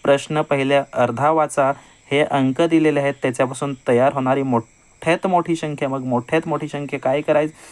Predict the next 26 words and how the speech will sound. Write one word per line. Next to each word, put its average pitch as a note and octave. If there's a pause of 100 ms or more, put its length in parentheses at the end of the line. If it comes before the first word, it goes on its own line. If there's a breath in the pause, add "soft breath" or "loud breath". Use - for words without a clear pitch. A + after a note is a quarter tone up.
(240 loud breath)
काय D3
करायला D#3
सांगितलंय? D#3
सर्वात C#3+ (120)
पहिले C#3
काय C#3
करणार? D3 (340 loud breath)
मोठ्यात C#3
मोठी C#3+
संख्या C#3+
बनवत C3+
असताना C3+ (920 soft breath)
मोठी C3+
संख्या D3+
पहिल्या D3+
म्हणजे C#3+
उतरत्या C#3
क्रमाने C#3+
तुम्हाला C#3
लिहायचं C#3
आहे, C3+
म्हणजे C3
आठ C#3+
पहिला C#3
येईल, C#3
त्याच्यानंतर B2+